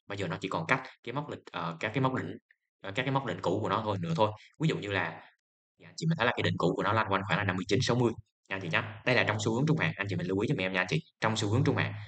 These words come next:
tại vì sao anh chị? Bởi vì B S I nó cũng đã vượt rồi, thì những cái mã cổ phiếu phía sau kiểu gì nó cũng sẽ vượt đi theo, nha anh chị nhá. Thì chú ý giùm em các cái mốc target này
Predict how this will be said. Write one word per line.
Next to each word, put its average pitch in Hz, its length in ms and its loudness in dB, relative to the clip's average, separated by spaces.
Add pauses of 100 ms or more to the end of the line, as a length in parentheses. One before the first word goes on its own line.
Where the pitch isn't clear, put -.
(140)
tại 92 100 -4
vì 101 100 -6
sao 107 160 2
anh 107 80 0
chị? 95 160 0
Bởi 98 120 -2
vì 117 60 0
B 110 220 0
S 107 80 0
I 113 140 2
nó 113 120 0
cũng 95 100 -4
đã 85 80 0
vượt 104 200 2
rồi, 82 120 4 (240)
thì 92 100 -8
những 87 100 -4
cái - 80 -4
mã 85 160 0
cổ 85 60 -2
phiếu 123 180 0
phía 131 80 2
sau 104 240 -2
kiểu 170 100 -2
gì 101 120 0
nó 92 120 2
cũng 170 100 -2
sẽ 85 160 0
vượt 92 140 2
đi 85 100 0
theo, 92 140 4
nha - 60 -10 (320)
anh 95 120 -6
chị 82 80 -6
nhá. 104 300 -4 (100)
Thì 85 160 -2
chú 98 100 2
ý 135 100 4
giùm 107 100 2
em 95 160 -6
các 113 80 -2
cái 123 100 -4
mốc 127 160 2
target 104 260 2
này 98 140 2